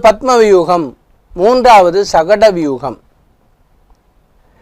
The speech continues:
இந்த வியூகத்திலிருந்து யாரும் தப்ப முடியாது. தேவர்களும் கூட பார்த்து அஞ்சக்கூடிய வகையில் இந்த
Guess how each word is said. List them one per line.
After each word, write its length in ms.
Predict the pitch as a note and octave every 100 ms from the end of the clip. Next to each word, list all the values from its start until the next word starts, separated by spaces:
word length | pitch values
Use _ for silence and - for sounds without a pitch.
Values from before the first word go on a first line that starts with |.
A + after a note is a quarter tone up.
| _ -
இந்த 220 | A3 C#4 B3+
வியூகத்திலிருந்து 1040 | A#3+ D4+ D#4 D4+ A#3 B3+ A#3+ A#3 A#3 C4+
யாரும் 420 | A#3 G3 A3+ B3 G#3
தப்ப 180 | G3 A3 B3+
முடியாது. 420 | A#3 G#3+ F3 D#3+
தேவர்களும் 680 | D3 G3+ A#3 B3+ A#3 A#3+ A#3+ A3+
கூட 260 | A#3 C4+ B3 G#3
பார்த்து 280 | G#3 - G3
அஞ்சக்கூடிய 680 | F#3 G3 A3+ A3 A3 G3+ F#3
வகையில் 400 | E3 G3 A3 A3+
இந்த 220 | F3+ E3+